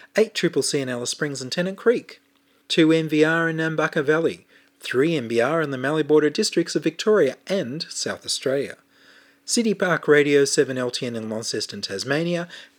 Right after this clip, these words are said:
and two X X F M in Canberra. Diffusion is narrowcast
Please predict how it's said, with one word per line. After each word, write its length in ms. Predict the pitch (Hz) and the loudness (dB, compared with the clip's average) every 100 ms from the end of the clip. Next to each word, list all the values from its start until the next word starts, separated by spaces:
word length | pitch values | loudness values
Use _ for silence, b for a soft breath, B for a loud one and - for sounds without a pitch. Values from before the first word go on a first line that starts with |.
| - | -2
and 420 | 220 156 151 175 b b - | 0 0 -6 -10 b b -10
two 160 | - 269 | 0 4
X 260 | 202 151 | 6 6
X 240 | 135 127 - | 2 0 -4
F 160 | 113 | -2
M 280 | 170 175 180 _ _ - | -2 -2 -6 _ _ -8
in 180 | 185 | -6
Canberra. 520 | 175 - 120 92 90 - _ _ _ _ - | -6 -8 -10 -10 -16 -20 _ _ _ _ -8
Diffusion 560 | 131 - 190 202 180 156 | -8 -4 0 0 0 -2
is 160 | 117 | -2
narrowcast 840 | 127 160 196 190 190 190 190 185 | 0 4 4 2 0 -4 -4 -8